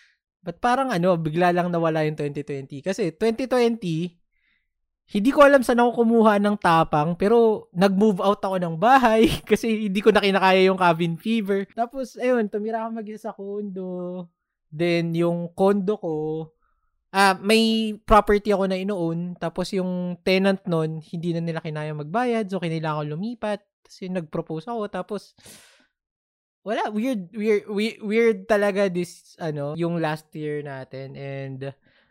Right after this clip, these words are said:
ang dami-dami nating pwedeng sabihin about it. And, we sympathize talaga dun sa mga heavily affected, lalo na yung mga walang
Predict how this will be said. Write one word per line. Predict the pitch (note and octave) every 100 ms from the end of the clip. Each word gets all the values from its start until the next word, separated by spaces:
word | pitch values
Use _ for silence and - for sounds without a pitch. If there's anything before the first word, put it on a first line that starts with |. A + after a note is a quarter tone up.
| _
ang | F3 F3+
dami-dami | G3 G3+ G#3 G3 G3 F#3+
nating | F#3 F3+ E3+ E3+
pwedeng | D#3 D#3
sabihin | D#3+ D#3 C#3 C#3 C#3+
about | C3+ B2+ B2
it. | B2+ - _
And, | D#3+ D#3 D#3 B2 A#2+ _ _ _ _ _ _ _ _
we | F3+ G3+ G#3 G#3+
sympathize | - A3 A3+ G#3+ G3+ F3+
talaga | G3+ F3+ D3+ C#3+ D3
dun | D3 D3+ D3+
sa | D#3 D3
mga | C#3+ C#3+
heavily | C#3+ C#3+ C#3+ C#3+
affected, | C3+ - G#3+ - F3+
lalo | D3+ C#3+ C#3+
na | D3
yung | C#3+ C#3
mga | C#3
walang | C3+ C3+ C#3